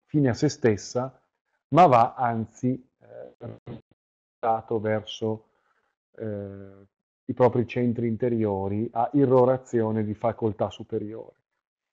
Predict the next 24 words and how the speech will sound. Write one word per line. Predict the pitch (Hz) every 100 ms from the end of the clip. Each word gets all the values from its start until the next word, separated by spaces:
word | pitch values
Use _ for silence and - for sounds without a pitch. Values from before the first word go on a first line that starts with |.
| _ _ _ _ _ _ _ _ _ _ _ _
Certo, | - 170 127
uno | 156 139
può | 127
dire, | 127 123
"Beh, | 123 160
ma | 120
la | 120
natura | 135 143 131 135 123
parla | 117 117 113
chiaro, | - 160 131 107 101 95 -
certi | - 131 123 123
meccanismi | 113 - 120 120 117
riproduttivi | 110 117 120 131 120 123 117
sono | 101 117 110
possibili | 113 - 123 117 113
solo | - 117 120 123
attraverso | 117 - 127 107 101 - 123
il | 156 135
maschio | 101 101 - 107
e |
la, | 104 131
e | 123
la | 117
femmina". | - 180 123 98 92